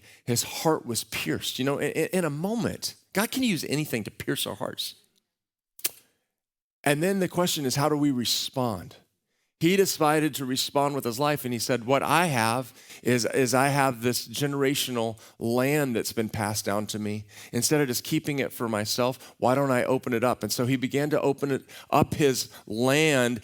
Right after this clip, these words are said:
in a time where there were many persecuted refugees, and they came and started living on his property.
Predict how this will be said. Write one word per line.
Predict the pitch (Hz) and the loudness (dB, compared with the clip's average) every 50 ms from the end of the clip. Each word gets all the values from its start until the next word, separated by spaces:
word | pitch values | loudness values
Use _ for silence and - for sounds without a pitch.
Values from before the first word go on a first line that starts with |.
| - - - | -12 -4 -2
in | 131 131 131 | 0 2 2
a | 123 | 0
time | - - 135 143 143 147 147 151 147 143 135 | 0 -2 0 2 2 4 4 4 2 0 0
where | 120 131 123 | 0 0 2
there | 135 127 | 2 2
were | 123 123 | 2 2
many | 123 127 135 139 139 135 123 | 2 0 0 0 0 0 -2
persecuted | 131 - - - - - - 139 - - 135 139 120 117 107 | -4 -4 -4 -2 -2 -2 -4 -6 -6 -4 -2 0 0 0 0
refugees, | 110 120 135 151 - - 147 123 98 110 113 110 110 107 - - - - - - - - | 2 0 0 0 0 -2 -4 -4 -2 -2 -2 0 0 -2 -4 -6 -8 -12 -14 -16 -10 -2
and | - 123 123 | 0 2 2
they | 123 123 | 2 0
came | - - 156 151 156 160 156 156 151 - - - - | 0 0 0 0 0 0 0 -2 -4 -8 -12 -18 -4
and | - 120 127 120 | -2 0 0 0
started | - - - 147 147 139 135 117 | 0 2 2 4 4 4 2 0
living | 113 120 123 143 165 165 131 131 131 131 131 131 127 - - - - _ | -2 0 2 2 2 2 2 2 0 0 0 -2 -8 -12 -18 -20 -6 _
on | - 135 135 139 139 135 | 2 2 4 4 2 2
his | 131 127 117 - | 0 0 -2 -2
property. | - - - 151 147 156 156 - 135 117 104 95 82 | -4 0 0 2 2 2 0 0 -2 -4 -2 -4 -6